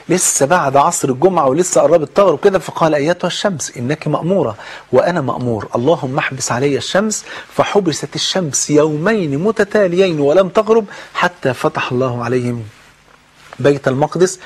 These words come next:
وفي ذلك يقول الحبيب المصطفى صلى الله عليه وسلم: كما عند أحمد والخطيب البغدادي بسند صحيح،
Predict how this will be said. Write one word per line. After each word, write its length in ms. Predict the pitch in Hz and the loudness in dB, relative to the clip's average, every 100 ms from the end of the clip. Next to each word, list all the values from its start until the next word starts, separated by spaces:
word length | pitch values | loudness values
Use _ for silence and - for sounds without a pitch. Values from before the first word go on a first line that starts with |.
| - - | -16 -4
وفي 220 | 139 147 | -2 0
ذلك 360 | 131 139 143 - | 0 0 0 -2
يقول 280 | 123 139 135 | -2 0 0
الحبيب 460 | 127 - 131 190 | 0 0 2 0
المصطفى 560 | 143 123 - 156 - 156 - - - | 0 -4 -2 -2 0 -2 -4 -12 -2
صلى 160 | - | 0
الله 100 | 127 | 2
عليه 100 | 120 | 2
وسلم: 360 | 117 160 165 175 - - - | 2 2 2 0 -6 -6 0
كما 280 | 147 139 131 | 2 2 -2
عند 320 | 151 143 135 | -2 -2 -2
أحمد 540 | - - - 143 139 - _ _ - | -2 -4 -2 -2 -2 -8 _ _ -4
والخطيب 540 | 120 - 123 147 139 | -4 -2 -4 0 2
البغدادي 720 | 120 117 117 131 120 113 117 - - | 0 0 0 0 0 -6 -14 -16 -12
بسند 420 | - 147 123 120 117 | -6 -4 -4 -6 -6
صحيح، 460 | - - 190 190 | -4 -2 -2 -2